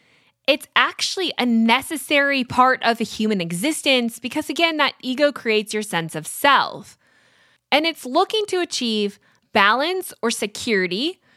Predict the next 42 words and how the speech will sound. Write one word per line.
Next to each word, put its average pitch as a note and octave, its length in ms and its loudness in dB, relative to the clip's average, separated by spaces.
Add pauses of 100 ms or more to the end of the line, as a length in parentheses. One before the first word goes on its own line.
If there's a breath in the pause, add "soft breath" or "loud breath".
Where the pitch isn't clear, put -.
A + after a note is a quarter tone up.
(120)
which C#4 160 -6
is E4+ 120 -6
going F4+ 180 -2
to F#4+ 80 2
help D#4+ 240 2
create B3+ 380 -4
balance A3+ 480 2
and G#3+ 100 -2
harmony G#3 500 0
within F#3 460 -4
your E3+ 140 -6
body. D#3 520 -4 (380)
It's - 140 -14
going D#4 160 0
to E4+ 80 -2
create D4+ 320 -2
that D4 300 4
larger G3+ 680 2
energy F3+ 340 -2
field, D4 540 2
as A#3+ 160 0
we C#4 80 -4
talked A#3+ 280 0
about A3 160 4
in F#3+ 60 -6
the G3 80 -2
last F3 260 2
podcast. G#3 680 2 (440 soft breath)
And A3+ 120 0
honestly, G#3 680 2 (220 soft breath)
I C4 80 6
think E4 200 -4
the D4+ 100 4
last C4 360 4
podcast C4 580 0
proves A3+ 480 -2 (240)
the A3+ 40 -4
biological C#4 720 2
component A3+ 680 -2
of G3+ 240 0
why F#3+ 240 4
emotions G#3 640 -2